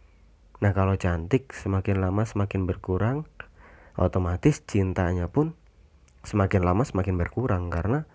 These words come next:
ya itu tadi, cintanya dia karena cantiknya. Nah, sekarang ada lagi yang orang melihat dari harta misalkan.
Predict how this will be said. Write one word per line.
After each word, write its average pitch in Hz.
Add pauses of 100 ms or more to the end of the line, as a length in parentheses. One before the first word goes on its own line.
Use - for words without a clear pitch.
(760)
ya 95
itu 95
tadi, 151 (160)
cintanya 92
dia 123
karena 117
cantiknya. 117 (2000)
Nah, 104
sekarang 147 (1300)
ada 101
lagi 123
yang 92
orang 101
melihat 87 (680)
dari 92
harta 90
misalkan. 76